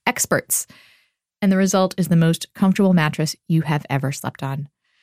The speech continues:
Helix customers report a thirty percent improvement in overall sleep quality.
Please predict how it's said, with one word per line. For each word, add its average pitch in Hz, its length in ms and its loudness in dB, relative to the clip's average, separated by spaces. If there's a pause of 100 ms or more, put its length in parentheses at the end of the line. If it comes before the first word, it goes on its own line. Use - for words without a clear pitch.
(360)
Helix 233 260 2
customers 226 480 0
report 190 460 0
a 156 140 0
thirty 220 360 0
percent 214 460 0
improvement 175 480 2
in 156 120 -2
overall 160 380 2
sleep 147 240 -4
quality. 196 640 -2